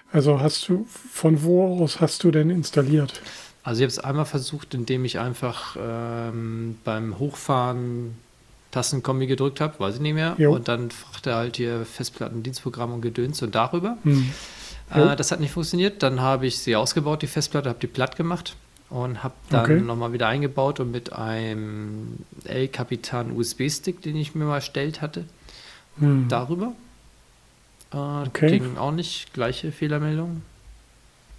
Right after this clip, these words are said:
Speaker 2: Ja, das war's.
Speaker 1: Ja.
Speaker 2: Die beiden Möglichkeiten.
Speaker 1: Okay.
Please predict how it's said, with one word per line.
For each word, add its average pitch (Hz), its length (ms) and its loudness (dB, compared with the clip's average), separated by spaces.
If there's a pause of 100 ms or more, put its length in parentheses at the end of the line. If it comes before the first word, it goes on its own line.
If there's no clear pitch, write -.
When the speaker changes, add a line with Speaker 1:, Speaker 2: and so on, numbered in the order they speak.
(320)
Speaker 2:
Ja, 101 120 -2 (360)
das 135 180 -2
war's. 131 240 6
Speaker 1:
Ja. 143 160 0 (220)
Speaker 2:
Die 131 60 0
beiden 101 280 -2
Möglichkeiten. 101 500 -4
Speaker 1:
Okay. 160 140 -2